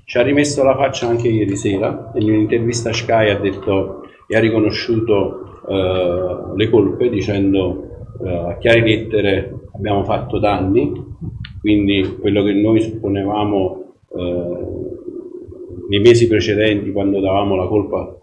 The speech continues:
trentatré per cento dei giocatori e il rest-, e l'altro sessantasei per cento da dividere tra società, eh, e staff, eh, non ci sbagliavamo. E il grande capitano, eh, Lorenzo Insigne,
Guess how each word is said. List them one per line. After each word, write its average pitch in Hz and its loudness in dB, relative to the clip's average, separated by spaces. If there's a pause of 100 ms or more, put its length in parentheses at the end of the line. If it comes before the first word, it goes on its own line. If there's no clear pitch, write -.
trentatré 101 -2
per 107 -6
cento 98 -2
dei 90 -4
giocatori 95 0 (380)
e 101 -2
il 92 0
rest-, - -6
e 85 -6
l'altro 101 -4
sessantasei 98 -4
per 92 -8
cento 101 -4
da 92 -4
dividere 90 -4
tra 87 -8
società, - -6 (380)
eh, 87 -8
e 92 -4
staff, - -6
eh, - -6
non 139 4
ci 147 -2
sbagliavamo. 107 4 (420)
E 123 6
il 120 4
grande 135 6
capitano, 113 2 (420)
eh, 95 -4
Lorenzo 113 0
Insigne, 117 -2